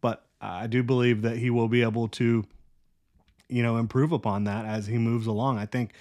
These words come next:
sometimes it's a thing where that's an issue that goes away and then it pops up in a big way in a big game, and that's something that has happened throughout his career. But where's the help, right? Uh, missed field goal by Brandon McManus early, then misses another one.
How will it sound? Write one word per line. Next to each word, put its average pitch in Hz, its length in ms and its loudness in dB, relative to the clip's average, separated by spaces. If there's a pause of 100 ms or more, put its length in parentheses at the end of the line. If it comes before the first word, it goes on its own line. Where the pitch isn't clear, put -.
(160)
sometimes 143 640 4 (320)
it's 123 160 -2
a 131 60 4
thing 131 340 4
where 123 220 4
that's 120 240 2
an 127 80 2
issue 120 280 2
that 120 180 0
goes 120 260 2
away 113 400 4
and 113 100 4
then 110 80 2
it 107 140 -4
pops 110 360 0
up 113 200 -2
in 110 80 0
a 104 60 -2
big 104 260 -2
way 107 340 0
in 117 120 -6
a 113 60 -2
big 104 280 -2
game, 110 340 0 (300)
and 107 180 0
that's 107 180 -2
something 110 340 -2
that 110 80 -2
has 101 140 -4
happened 107 360 -4
throughout 110 300 -2
his 107 120 -6
career. 113 480 -2 (400)
But 143 120 0
where's 190 320 6
the 117 100 2
help, 123 320 -2 (180)
right? 107 320 -2 (320)
Uh, 113 240 2
missed 131 300 2
field 156 300 4
goal 151 180 4
by 156 160 6
Brandon 131 320 2
McManus 123 520 0
early, 117 300 -2 (360)
then 131 180 6
misses 131 280 4
another 117 320 4
one. 139 200 -2